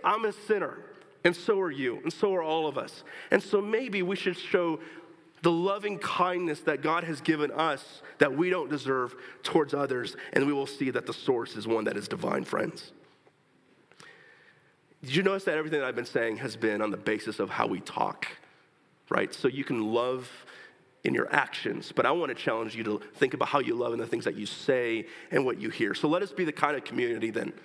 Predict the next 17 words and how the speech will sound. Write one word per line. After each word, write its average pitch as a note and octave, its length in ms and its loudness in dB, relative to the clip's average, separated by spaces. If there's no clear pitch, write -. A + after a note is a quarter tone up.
that - 180 2
puts - 260 4
the D3+ 140 0
things D#3 380 0
that C3 140 4
are B2 140 0
not C#3+ 300 0
of D3 160 -4
God B2+ 260 0
to C3 100 -6
death, C3 460 -2
instead C#3 420 2
spe-, - 200 -6
speak D3 220 4
words D3 220 0
of A#2 80 -2
life. A2 560 -2